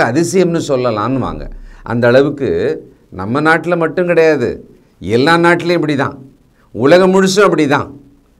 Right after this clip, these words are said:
அதனால ஒரு யுனிவர்சல் சிண்ட்ரம் மாதிரி இந்த மாமியார் மருமகள் அப்படின்ற ஒரு விஷயம் இருக்கத்தான் செய்யுது.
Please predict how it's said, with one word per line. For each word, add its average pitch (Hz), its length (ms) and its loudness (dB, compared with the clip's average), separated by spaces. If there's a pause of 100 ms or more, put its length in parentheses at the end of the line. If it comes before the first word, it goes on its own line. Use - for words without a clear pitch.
(380)
அதனால 175 560 4
ஒரு 170 240 6
யுனிவர்சல் 226 800 4
சிண்ட்ரம் 185 340 2
மாதிரி 139 600 0 (160)
இந்த 143 260 0
மாமியார் 170 600 4
மருமகள் 151 580 2
அப்படின்ற 139 500 0
ஒரு 113 140 -4
விஷயம் 170 440 -2 (120)
இருக்கத்தான் 139 540 0
செய்யுது. 87 300 -6